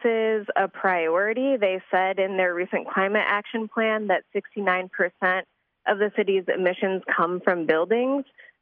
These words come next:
So they know they need to act on this. And in fact, last year, Mayor Lightfoot put together a task force to look at how to equitably decarbonize the city's building stock. So essentially, how do we transition our buildings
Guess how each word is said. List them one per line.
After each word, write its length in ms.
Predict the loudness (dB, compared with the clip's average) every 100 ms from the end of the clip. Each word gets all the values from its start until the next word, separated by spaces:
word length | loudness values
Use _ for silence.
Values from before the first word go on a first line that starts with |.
| -2
So 100 | 0
they 160 | 0
know 220 | 0 0 0
they 140 | -2
need 180 | -2 -4
to 140 | -2
act 340 | -2 -2 -4 -4
on 200 | -2 -2
this. 160 | -2 -2
And 120 | -2
in 120 | 0
fact, 320 | 0 0 -4 -4
last 320 | 0 0 -4 _ _
year, 380 | -6 -2 -2 -2
Mayor 260 | -2 -2 0
Lightfoot 440 | -2 -2 -4 -6 _
put 100 | -16
together 400 | -6 -4 0 0
a 80 | -2 -6 -2
task 240 | -2 -2 _ -4
force 340 | -2 -2 -4 -10 _ _ _ _ -4
to 80 |
look 280 | 0 0 2
at 240 | 0 0 -4
how 280 | -4 -4 0
to 140 | -2 0
equitably 800 | -2 -2 -4 -2 -2 -2 -2 -4 -12 -4
decarbonize 840 | -4 0 0 0 0 0 0 -2 -6 -6
the 100 | -4
city's 300 | -4 -2 -4 -2 0
building 340 | 0 0 -4 -2
stock. 260 | 0 0 -2 0
So 120 | 0
essentially, 560 | 0 -2 0 -2 -2 -4 -14 -14 -2
how 240 | 0 2
do 100 | 0
we 140 | -2
transition 640 | -4 -2 -2 -2 -4 0 -2
our 120 | 0
buildings 480 | -2 -2 -2 -2